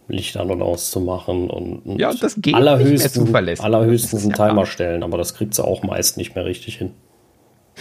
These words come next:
Speaker 2: Ja, stattdessen spielt sie dann, äh, Anti-Mère von, äh, La La La üben du. Also, und dann
Speaker 1: Ja,
Speaker 2: spielt sie dann da.
Speaker 1: ne, was auch
Speaker 2: Ja.
Speaker 1: immer. Oder du
Speaker 2: Mhm.
Speaker 1: sagst, ihr stellt einen Timer da und dafür und dann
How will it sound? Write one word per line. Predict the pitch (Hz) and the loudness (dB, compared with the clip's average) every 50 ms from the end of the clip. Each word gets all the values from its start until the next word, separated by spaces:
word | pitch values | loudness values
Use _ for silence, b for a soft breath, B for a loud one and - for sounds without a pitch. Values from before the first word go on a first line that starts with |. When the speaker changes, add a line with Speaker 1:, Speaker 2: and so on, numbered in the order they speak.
| 277 247 - | -2 -2 -2
Speaker 2:
Ja, | - - 101 101 | 0 0 0 2
stattdessen | - 117 - - 120 113 120 120 | 0 0 0 2 0 0 0 -2
spielt | 107 - - 117 123 127 | -4 -2 0 -2 0 0
sie | - 107 | -2 0
dann, | 90 101 92 95 95 90 90 90 85 - | 2 2 2 2 0 0 -2 -4 -6 -6
äh, | - - 90 85 80 78 78 - B B B B B B | -2 0 0 2 2 0 0 -4 B B B B B B
Anti-Mère | 110 127 139 147 139 - - 151 147 131 131 147 156 156 135 | 2 2 2 2 0 2 2 4 4 6 6 6 6 6 4
von, | 123 - - - - - - 117 120 120 127 127 127 123 | 2 0 -6 -16 -10 -2 0 2 2 2 2 2 2 0
äh, | 123 - - 107 104 107 104 104 - b b b b | 0 0 2 2 2 2 2 0 -4 b b b b
La | - 98 123 131 | 0 2 4 4
La | 127 120 | 4 4
La | 117 120 123 | 4 4 2
üben | - 139 123 104 92 | 2 2 2 2 0
du. | 82 90 92 87 82 80 85 95 - - - - | 0 0 0 0 0 0 -2 -4 -10 -14 -6 0
Also, | 92 82 76 85 | 0 2 2 2
und | - - - - - - - | 0 -2 -4 -4 -4 -2 -2
dann | 80 78 | -2 0
Speaker 1:
Ja, | - - 92 | 2 2 4
Speaker 2:
spielt | 95 98 107 | 4 2 2
sie | - | 0
dann | 123 67 65 | -4 -4 -4
da. | 65 65 65 | -4 -6 -6
Speaker 1:
ne, | 69 71 95 95 101 113 123 113 98 | -6 -6 -4 0 2 4 4 4 4
was | 101 104 104 - | 2 0 0 2
auch | 113 | 0
Speaker 2:
Ja. | 113 101 | 0 2
Speaker 1:
immer. | 131 131 123 117 | 4 6 6 6
Oder | 101 101 104 104 | 6 6 4 4
du | 101 117 | 4 4
Speaker 2:
Mhm. | 110 | 4
Speaker 1:
sagst, | 101 101 98 - - - | 2 0 -2 -2 -4 -6
ihr | 107 | -8
stellt | 104 - - 104 101 | -6 -4 -2 -2 -2
einen | 101 101 | -2 -2
Timer | - 101 101 104 104 98 95 - - | -2 -2 0 2 2 2 0 -2 -4
da | 101 95 | 0 2
und | 101 113 110 98 101 | 4 4 4 2 2
dafür | 98 101 113 120 123 - 113 107 101 98 98 | 4 4 4 2 2 0 0 2 2 2 0
und | 95 92 90 - | 0 -2 -4 -2
dann | 98 90 95 90 90 98 95 92 95 - - - | -4 -4 -4 -6 -8 -10 -10 -12 -12 -14 -16 -20